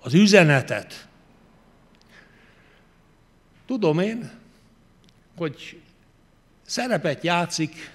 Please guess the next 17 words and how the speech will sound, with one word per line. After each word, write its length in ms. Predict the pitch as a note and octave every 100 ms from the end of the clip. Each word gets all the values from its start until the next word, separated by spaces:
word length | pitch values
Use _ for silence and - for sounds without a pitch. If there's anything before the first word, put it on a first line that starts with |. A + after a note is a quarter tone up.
| -
a 100 | -
fáradtság 840 | - E3+ D3 C3 A2+ - B2+ A#2 G#2+ G#2+
is. 220 | - - _ _ _ _ _ _ _ _ _ _ _ - - - _ _ _ _ - - - _ _ _ _ _ _ - - - -
Sokszor 560 | - G3 F3+ F3 D#3 C3+ - - - G#3+ - _ _ _
mondják 460 | C#3+ E3 D3 C3 -
testvérek, 720 | E3 - - D#3+ D3 C#3+ - _ _ _ _ _ _ -
főleg 360 | E3+ D3+ C#3
ilyen 220 | C#3 B2+
nagy 220 | A2+ C#3 A#2+
melegben, 480 | D#3 D3+ C#3 C3
mint 220 | B2+ A#2+ B2+
ami 240 | A2 G#2+
most 300 | A#2 D#3 -
is 180 | C3+ -
van, 160 | C#3+
hogy 200 | A#2+ B2
testvér, 640 | - F#3+ E3+ - E3+ C#3+